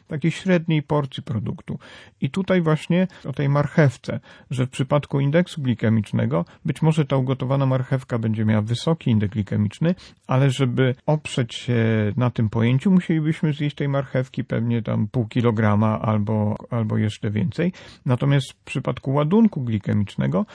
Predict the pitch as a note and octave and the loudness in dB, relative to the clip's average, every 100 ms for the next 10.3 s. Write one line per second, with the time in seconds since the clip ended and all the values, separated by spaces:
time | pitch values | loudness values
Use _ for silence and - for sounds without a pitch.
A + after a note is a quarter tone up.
0 | - G3 - F3+ F3+ F3+ E3+ F3+ - - | -8 -6 -2 2 2 0 -2 -4 -4 -6
1 | E3+ D#3+ F3 F3 F3 - E3+ E3+ - B2+ | -2 0 2 4 2 2 2 2 0 -4
2 | - G#2+ G#2 G#2 G#2+ D#3 G#3 F#3 F3 E3+ | 0 0 2 2 2 2 2 0 -2 0
3 | E3+ D#3+ D#3+ D#3 D3+ D3+ C#3+ C3 C3 - | -2 -2 -2 -2 -2 0 0 0 -4 -4
4 | - - - - - - E3 D#3 C#3+ B2+ | -6 -6 -14 -20 -20 -4 0 2 4 4
5 | C3 B2+ B2 - _ - B2+ B2 A#2 A#2+ | 2 0 -2 -6 _ -8 -4 -2 -4 -4
6 | A2+ A2+ - A#2+ A#2 A#2 - A#2+ A#2 A2 | -4 -4 -2 -2 0 -2 -2 -4 -4 -6
7 | G#2+ - A2 G#2+ G2+ F3 - G3 - _ | -8 -4 -2 0 -2 -4 -8 -16 -16 _
8 | C#3 B2+ - E3 D#3+ C#3 E3+ F3 - E3 | -4 -2 2 2 2 0 0 2 2 2
9 | D#3+ D#3+ - - D#3+ A3 G#3+ D3+ C3 - | 0 -2 -6 -4 -2 0 2 0 -2 -2
10 | A#2+ A#2+ B2 | 0 0 -2